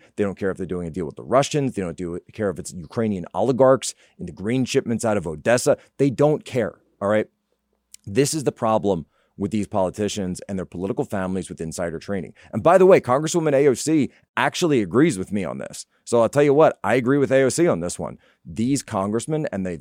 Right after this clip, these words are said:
these leaders and their families should not be involved in this stuff. So you got all these people out there, these quote-unquote America First people, simping for Nancy Pelosi. Well, they're saying, "Pelosi's going over, we're gonna stand up,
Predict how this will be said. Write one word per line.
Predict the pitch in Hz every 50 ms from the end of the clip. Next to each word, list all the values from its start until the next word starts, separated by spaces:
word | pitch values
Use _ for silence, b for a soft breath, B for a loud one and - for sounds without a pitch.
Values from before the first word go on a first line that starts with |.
| - -
these | 78 87 82 76 65 65
leaders | 82 98 117 127 156 160 127 127
and | - -
their | 73 71
families | - - 95 98 107 123 131 131 131 - b b b
should | b - - 90 71 76
not | 82 87 95 107 - - _
be | - 104 98
involved | 95 87 76 92 95 101 101 80 92
in | 80 69
this | 60 - -
stuff. | - - - - - _ _ _ _ b b b b b b b
So | - 139
you | 143
got | 120 143 135
all | 123 143 185 226
these | 254 233 -
people | - - 202 185 170 160 143
out | 127 117 - -
there, | 120 107 101
these | 92 107 98
quote-unquote | - - 147 147 147 135 117 - 147 139 131 -
America | 117 110 110 117 117 120 - 107
First | - 120 117 120 - -
people, | - 101 92 - 85 82 b b b
simping | - - - - 151 160 160 - 127 107 98 90
for | - 117 113
Nancy | 107 113 110 - 113 101
Pelosi. | - 104 95 113 160 180 - - 87 73 69 b b b -
Well, | 107 110
they're | 117 107
saying, | - 131 123 120 110 - B B B B B 104 - - -
"Pelosi's | - 143 139 143 139 123 - 123 120 104
going | 117 117 120 117 110 110
over, | 107 113 107 110 110
we're | 110 107
gonna | 104 104 101
stand | 92 - - - 113 113 110 104 101
up, | 104 107 107 80 b